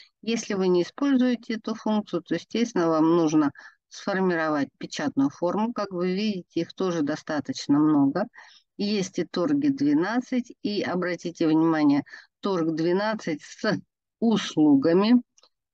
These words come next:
А, то есть возможен и такой вариант оформления документации. А, ну и, э, собственно говоря, другие варианты. Можно сформировать счёт на оплату, ну,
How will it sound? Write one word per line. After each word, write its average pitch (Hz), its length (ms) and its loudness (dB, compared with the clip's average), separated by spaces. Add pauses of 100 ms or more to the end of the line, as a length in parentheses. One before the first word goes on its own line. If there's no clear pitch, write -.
(220)
А, 160 280 -2
то 175 120 -4
есть 175 140 -6
возможен 175 500 0
и 151 160 0
такой 160 800 -2
вариант 156 480 -2
оформления 147 600 0
документации. 139 960 -4 (1500)
А, 190 320 -2
ну 320 280 6
и, 277 360 4
э, 202 360 -2
собственно 208 480 -4
говоря, 180 800 -4
другие 165 480 -2
варианты. 226 680 -2 (1000)
Можно 180 580 -4
сформировать 165 720 -2
счёт 170 360 -4
на 147 180 2
оплату, 165 800 -2
ну, - 340 -6